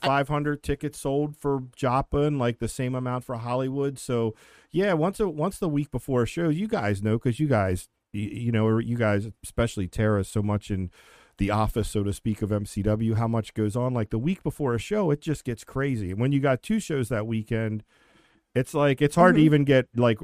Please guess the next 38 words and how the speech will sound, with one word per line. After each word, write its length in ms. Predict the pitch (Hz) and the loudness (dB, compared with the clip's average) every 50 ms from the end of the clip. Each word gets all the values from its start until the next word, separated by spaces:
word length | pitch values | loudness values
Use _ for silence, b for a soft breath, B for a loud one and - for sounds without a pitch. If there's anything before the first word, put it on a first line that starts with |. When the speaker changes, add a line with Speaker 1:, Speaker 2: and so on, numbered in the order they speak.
| - - | -8 -10
Speaker 2:
r-, 200 | 117 117 117 - | -10 -10 -10 -10
regular 460 | - 120 123 143 147 147 139 135 127 117 | -10 0 4 4 6 6 6 4 4 2
shoot 300 | - - - 165 165 - | 2 0 -4 -4 -2 0
jobs 420 | - 120 110 107 104 101 101 - | 2 4 4 4 2 0 -2 -2
done 260 | - 113 107 104 104 | 0 0 2 2 2
or 60 | 101 | 2
work 280 | 98 101 107 120 131 120 | 2 2 2 2 2 4
Speaker 1:
Right. 120 | 139 170 | 4 2
Speaker 2:
done, 180 | - 110 107 104 | 2 2 2 0
like, 200 | 104 107 104 - | -2 -2 -4 -4
because 340 | - 101 - - 127 117 120 | -8 -6 -2 0 0 0 0
it's, 160 | 117 - - | -4 -4 -4
like, 180 | 127 117 113 104 | -2 -2 -2 -2
just 260 | - 117 110 - - | -4 -8 -8 -6 -4
so 160 | - 127 123 | -2 -2 -2
many 220 | 123 120 117 117 113 | 0 -2 -2 -4 -4
things 360 | - - 131 127 120 107 107 | -6 -6 -4 -4 -4 -4 -2
leading 240 | 107 110 110 110 107 | -2 0 0 0 -2
up 140 | 107 - - | -2 -2 -2
to 100 | - 101 | -2 -4
a 60 | 101 | -4
show. 260 | - - 135 135 127 | -2 -2 -2 0 -2
So, 260 | 117 - 120 110 104 - b b b b | -2 0 0 -2 -2 -2 b b b b
yeah, 140 | b 175 180 | b 4 4
I 60 | 196 | 6
was 160 | 202 196 175 - | 4 4 2 0
tunnel 300 | - 196 214 220 208 175 | -2 -2 0 0 0 0
visioned, 340 | 170 170 156 156 160 160 | 0 0 0 0 0 0
and 100 | 156 151 | 0 2
then 140 | 156 160 165 | 2 2 2
when 100 | 165 160 | 2 2
the 60 | 147 | 0
commission's 560 | 147 151 - 147 151 165 160 - 165 147 135 147 | 0 -2 -2 -2 -2 -4 -4 -6 -8 -8 -6 -6
like, 160 | 131 123 - | -6 -6 -6
"Well, 140 | - 135 139 | -6 -4 -4
the 80 | 127 131 | -4 -4
governor 380 | 120 - 151 147 147 147 147 | -4 -4 -4 -2 -2 -4 -4
might 260 | 139 139 139 135 135 | -4 -4 -4 -4 -6